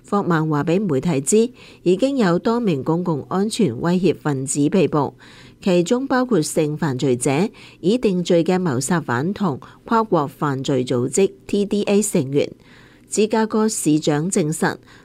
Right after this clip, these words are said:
該市收到I C E喺芝加哥執法活動嘅報告，但芝加哥警方冇參與其中。此外，I C E喺科羅拉多州丹佛、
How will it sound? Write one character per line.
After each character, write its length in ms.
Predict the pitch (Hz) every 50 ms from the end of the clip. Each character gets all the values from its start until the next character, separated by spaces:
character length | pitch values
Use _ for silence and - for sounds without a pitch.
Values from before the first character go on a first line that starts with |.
| _ _ _ _
該 180 | - - 214 240
市 220 | 226 - 170 156
收 240 | 156 - 220 226 233
到 300 | 233 - 175 147 143 147 - _
I 160 | _ 202 214 220
C 280 | 214 - 247 214 - -
E 260 | 208 214 214 247 254 -
喺 320 | - 170 160 127 135 151 165
芝 240 | 160 - - 208 202
加 260 | 208 208 196 196 196
哥 280 | 196 - 196 190 190 190
執 200 | 190 - 214 202
法 180 | 202 - 165
活 220 | - - - 143 135
動 200 | - 139 135 135
嘅 100 | 151 147
報 180 | 151 156 151
告， 300 | 147 151 160 151 143 - - - - - - - _
但 240 | _ 190 185 185 196
芝 200 | 196 - 247 254
加 180 | 254 269 262 247
哥 160 | 277 262 254
警 240 | 254 180 117 123 147
方 200 | - 220 214 220
冇 200 | 202 165 131 135
參 300 | 147 - 240 220 208 190
與 120 | 160 139 -
其 200 | - 190 151 117
中。 340 | - - 190 185 208 226 - - - - - - - - _
此 180 | - - 180 180 202 254
外 280 | 247 214 185 175 165 - - - - _
，I 160 | _ - 226 254
C 200 | - - 294 254
E 180 | - 240 247
喺 240 | 277 233 190 123 147
科 180 | - - 202 202
羅 160 | 180 143 131
拉 300 | 135 156 160 180 185 190
多 260 | 190 196 190 196 196
州 260 | 196 - 208 202 202
丹 300 | 196 - 202 196 202 208
佛、 220 | 214 - 170 -